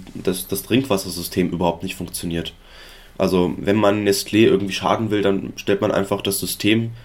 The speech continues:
wieder mal, äh, so auf, dass es funktioniert und dass die Leute nicht sterben, wenn sie, äh, Wasser aus der Leitung trinken. Richtig. Und dann gibt's noch Indien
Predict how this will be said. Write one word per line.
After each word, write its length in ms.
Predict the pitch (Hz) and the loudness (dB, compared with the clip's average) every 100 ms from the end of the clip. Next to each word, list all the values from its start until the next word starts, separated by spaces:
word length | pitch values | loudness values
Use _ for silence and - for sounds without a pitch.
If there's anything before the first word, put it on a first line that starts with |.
| - - - - - | -20 -20 -20 -20 -10
wieder 280 | - 104 104 | -2 2 4
mal, 680 | 98 101 104 92 98 95 - - | 6 6 6 6 6 4 0 -4
äh, 40 | |
so 380 | 80 101 101 - - | 4 4 4 0 0
auf, 300 | 95 101 - | 2 2 0
dass 180 | 98 104 | -6 -4
es 100 | 98 | -4
funktioniert 560 | 95 - 95 98 131 | -4 -4 0 4 4
und 100 | 101 | 4
dass 100 | 98 | -2
die 100 | - | 0
Leute 240 | 90 95 98 | 2 2 0
nicht 140 | 95 | -2
sterben, 320 | - 95 107 | 0 0 2
wenn 120 | 101 | 0
sie, 200 | 98 101 | 0 2
äh, 200 | - 98 | 4 4
Wasser 220 | 95 - - | 2 -2 -2
aus 100 | - | 0
der 100 | 95 | 0
Leitung 240 | 95 92 | 0 -2
trinken. 340 | - 80 80 80 - - - - - - - - - - | -6 -8 -8 -14 -16 -20 -20 -20 -20 -20 -20 -20 -8 -2
Richtig. 300 | 85 - - - - - | -2 -4 -14 -16 -16 -2
Und 100 | 101 | 2
dann 120 | 101 | 4
gibt's 200 | 107 117 | 2 0
noch 180 | 107 98 | -2 0
Indien 520 | 110 127 117 113 98 | 2 4 4 4 0